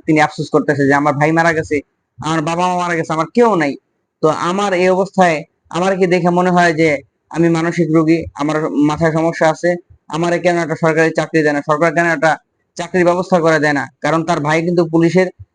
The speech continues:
সাব ইন্সপেক্টর ছিল। তো এই হইল অবস্থা। দেখেন, আমার কথা হচ্ছে সে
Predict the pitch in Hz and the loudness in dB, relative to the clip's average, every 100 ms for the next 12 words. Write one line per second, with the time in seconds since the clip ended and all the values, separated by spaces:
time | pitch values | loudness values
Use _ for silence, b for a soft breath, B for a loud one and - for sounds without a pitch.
0 | _ - 180 185 208 202 196 190 170 - | _ -10 -6 -2 -2 0 0 2 0 2
1 | 139 117 - _ _ _ _ - - - | 0 0 -6 _ _ _ _ -2 -2 0
2 | 233 240 220 262 226 175 202 - 277 254 | 0 2 2 2 0 -2 -6 -4 -2 -2
3 | - _ _ _ _ - 170 180 226 175 | -4 _ _ _ _ -8 -4 0 0 0
4 | 196 - _ _ _ _ _ _ _ _ | -6 -14 _ _ _ _ _ _ _ _
5 | - - - 170 196 208 202 208 208 202 | -20 -18 -12 -8 -8 -4 -4 -2 -2 0
6 | 202 | 0